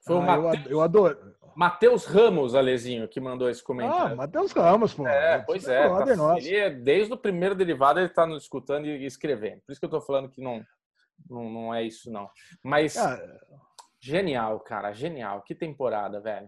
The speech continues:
Speaker 1: Que delícia. E, e, ó, de novo, né, Michel? Eu acho que esse lance que, igual como o De Niro faz, de acabar e falar, "Não acredito, ele era ou não era, caralho?",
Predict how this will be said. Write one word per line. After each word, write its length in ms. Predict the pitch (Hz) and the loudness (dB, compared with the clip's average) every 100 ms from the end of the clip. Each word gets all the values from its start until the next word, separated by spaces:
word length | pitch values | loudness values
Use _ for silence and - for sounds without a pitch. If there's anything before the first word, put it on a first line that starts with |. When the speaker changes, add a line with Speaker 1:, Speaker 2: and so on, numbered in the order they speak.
| _ | _
Speaker 1:
Que 80 | 165 | -16
delícia. 680 | 156 147 127 143 135 - 120 | -10 -8 -8 -10 -12 -8 -6
E, 220 | 160 - | -6 -6
e, 140 | 175 160 | -6 -4
ó, 120 | 151 | -4
de 200 | 127 139 | -4 -4
novo, 300 | 139 120 117 | 0 0 -2
né, 180 | 131 135 | -4 -4
Michel? 400 | 120 - 120 101 _ _ - | -6 0 0 0 _ _ 0
Eu 100 | 139 | 2
acho 200 | 147 - | 2 2
que 80 | 185 | 0
esse 200 | 190 196 | 0 0
lance 380 | 156 139 131 - | 0 0 -6 -10
que, 80 | |
igual 520 | 135 131 131 147 156 160 | -8 -8 0 4 4 2
como 180 | 147 131 | -4 -2
o 20 | |
De 120 | 123 | -2
Niro 380 | 120 113 110 110 - | -2 -4 -4 -4 -4
faz, 480 | 127 135 117 - - _ | 0 0 0 -6 -20 _
de 140 | 127 139 | -4 -2
acabar 400 | 143 135 123 131 | 0 0 0 0
e 40 | |
falar, 180 | - 131 | -2 -4
"Não 80 | 190 | -4
acredito, 840 | 254 330 254 339 370 359 - 320 262 | -2 -4 -4 -4 -6 -6 2 6 8
ele 120 | 254 | 8
era 200 | 294 302 | 4 2
ou 80 | 320 | -6
não 160 | 302 | -6
era, 340 | 311 359 359 330 | -2 0 2 2
caralho?", 540 | 262 208 196 180 | 2 4 4 2